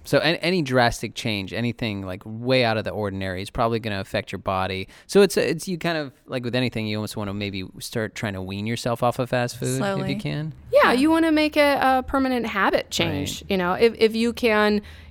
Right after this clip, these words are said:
Speaker 3: you know, clear out the pantry and go to the store and get all those fresh fruits and veggies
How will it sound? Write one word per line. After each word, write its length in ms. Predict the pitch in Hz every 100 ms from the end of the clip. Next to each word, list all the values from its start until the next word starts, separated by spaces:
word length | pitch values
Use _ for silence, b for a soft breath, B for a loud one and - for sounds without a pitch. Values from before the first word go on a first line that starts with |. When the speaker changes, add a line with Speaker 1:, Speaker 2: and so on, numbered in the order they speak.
| -
Speaker 3:
you 60 |
know, 320 | 190 180 185 - - -
clear 220 | 233 220
out 460 | 214 208 214 - -
the 80 |
pantry 580 | 214 208 196 214 233 269
and 420 | 208 185 185 185
go 120 | 202 202
to 60 |
the 100 | 196
store 500 | 196 - 202 202 226
and 320 | 220 190 180 175 B -
get 120 | 220
all 80 | 208
those 220 | 202 202 -
fresh 320 | 202 196 -
fruits 300 | - 208 202
and 100 | 180
veggies 540 | 190 208 202 196 190